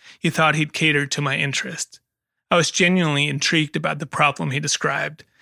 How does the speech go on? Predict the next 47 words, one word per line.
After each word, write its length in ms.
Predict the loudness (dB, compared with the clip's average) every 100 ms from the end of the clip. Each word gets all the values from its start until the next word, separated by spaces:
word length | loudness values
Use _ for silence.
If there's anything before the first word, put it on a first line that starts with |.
| _ 0
and 120 | 2
afterwards 520 | 4 2 2 2 0
I 120 | -2
went 240 | -2 -2 -2
home 380 | 0 2 0
to 120 | -2 0
do 100 | 2
my 200 | 2 2
best 360 | 2 2 0
to 60 | -6
figure 300 | -4 -2 0
out 180 | 0 -2
what 160 | -4
the 80 | -2
solution 480 | -2 0 0 0 -2
might 240 | -4 -2
be. 320 | -2 -2 -4 _ _ _ _ _ _ _ _ 0
I 80 | 2
showed 260 | 4 4
up 140 | 4 2
in 100 | -2
school 300 | 0 0 2
the 100 | 0
next 320 | -2 -2 -4
day, 320 | -4 -4 -6 _ _
happy 260 | -2 2 2
to 100 | 0
share 280 | 0 2 0
the 80 | 0
solution 500 | 0 2 2 0 -4
I 60 |
had 160 | -6 -6
come 160 | -4
up 180 | -4 -6
with, 240 | -8 -10 -12 _ _ _ -2
but 120 | 2
there 120 | 4
were 80 | 4
no 220 | 4 2
parents 380 | 2 2 2 0
to 100 | -6
play 240 | -4 -2
his 100 | -2
charade 420 | 0 0 2 2
in 140 | 0 -4
front 260 | -4 -4
of, 300 | -6 -10 -14